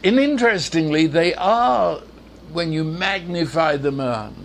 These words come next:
hundred thousand times, they're, they're, they're snakes.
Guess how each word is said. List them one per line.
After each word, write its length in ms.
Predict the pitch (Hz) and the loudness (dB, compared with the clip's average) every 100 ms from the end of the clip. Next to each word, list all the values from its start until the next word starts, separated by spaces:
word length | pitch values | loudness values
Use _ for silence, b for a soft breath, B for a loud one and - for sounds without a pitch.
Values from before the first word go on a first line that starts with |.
| - | -10
hundred 440 | - 156 143 127 | -4 -2 -2 -4
thousand 460 | 110 135 123 120 120 | -2 -2 -2 -6 -6
times, 340 | 139 160 165 131 | -4 -2 -2 -2
they're, 140 | 160 | -2
they're, 300 | 156 185 180 | -2 -4 -4
they're 260 | - 185 190 | -4 -2 -2
snakes. 840 | - 147 147 127 - - - - | -4 -6 -6 -6 -8 -10 -10 -14